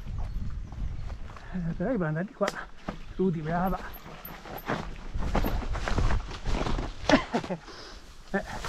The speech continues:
grande Trudy. Brava, si è fermata subito. Infatti c'era dello squitting, c'era. C'era dell'ottimo squitting.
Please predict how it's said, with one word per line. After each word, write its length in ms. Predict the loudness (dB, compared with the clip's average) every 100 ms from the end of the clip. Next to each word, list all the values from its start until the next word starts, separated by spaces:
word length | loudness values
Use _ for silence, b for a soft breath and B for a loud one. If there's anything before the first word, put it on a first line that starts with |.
| -2 -2 -4 -4
grande 280 | 4 4 4
Trudy. 280 | 2 2 2 -2 -18 -20 -20 b b
Brava, 260 | 2 4 4 2
si 60 |
è 20 |
fermata 280 | 4 4 4
subito. 340 | 4 4 4 -2
Infatti 840 | -10 -10 -8 -6 -4 -2 2 4
c'era 160 | 6 6
dello 180 | 8 10
squitting, 400 | 10 10 8 6
c'era. 300 | 4 2 -2 -4 B B B B B B B B B B -2 -2 4
C'era 140 | 6 8
dell'ottimo 560 | 10 10 8 10 8
squitting. 580 | 8 8 8 10 10 8